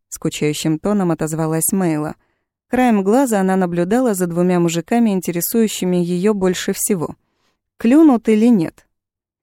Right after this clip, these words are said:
Те, увлеченные разговором и подсчетом барышей, не обращали на нее внимания. Наконец, собеседник бородача, сухонький мужичок с хитрыми глазами, толкнул в бок собеседника.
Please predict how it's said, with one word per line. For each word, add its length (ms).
Те, 200
увлеченные 600
разговором 640
и 40
подсчетом 580
барышей, 480
не 200
обращали 580
на 120
нее 300
внимания. 680
Наконец, 540
собеседник 680
бородача, 680
сухонький 540
мужичок 520
с 120
хитрыми 420
глазами, 580
толкнул 560
в 100
бок 240
собеседника. 920